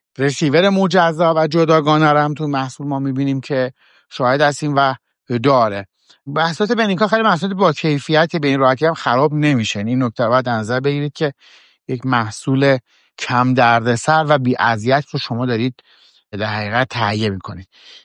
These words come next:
شمارهٔ تماس ما برای دریافت اطلاعات بیشتر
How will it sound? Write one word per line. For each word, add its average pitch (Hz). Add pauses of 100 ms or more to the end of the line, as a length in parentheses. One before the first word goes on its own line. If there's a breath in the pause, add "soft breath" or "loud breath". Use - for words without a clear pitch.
شمارهٔ 160
تماس 170
ما 202
برای 175
دریافت 180
اطلاعات 202
بیشتر 196